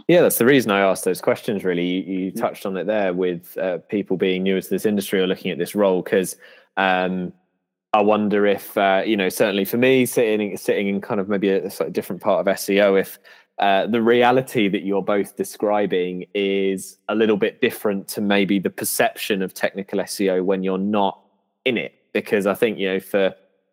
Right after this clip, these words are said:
Speaker 1: for me, and, um, I think from my experience of working with people who are not as familiar with the technical side of things, there's this perception that it's, it's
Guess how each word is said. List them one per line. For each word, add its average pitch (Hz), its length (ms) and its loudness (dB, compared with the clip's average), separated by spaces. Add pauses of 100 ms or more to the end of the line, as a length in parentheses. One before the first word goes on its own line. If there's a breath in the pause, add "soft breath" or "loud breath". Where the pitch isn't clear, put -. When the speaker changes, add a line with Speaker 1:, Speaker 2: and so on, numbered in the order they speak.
(120)
Speaker 1:
for - 180 -2
me, 127 520 4
and, 98 760 -2
um, 92 720 -2 (120)
I - 100 -4
think 98 240 -8
from 107 120 -4
my 95 160 0
experience 120 640 2
of 98 240 -6
working 98 340 0
with 92 120 -2
people 98 320 0
who 98 140 0
are 95 100 4
not 98 240 0
as 98 180 -2
familiar 92 600 -2
with 87 240 -4
the - 60 -8
technical 127 400 -4
side 98 160 0
of 92 80 -8
things, 87 240 -6
there's 90 160 -4
this 92 120 -8
perception - 600 -8
that 92 100 0
it's, - 320 -4 (600 soft breath)
it's 117 260 -2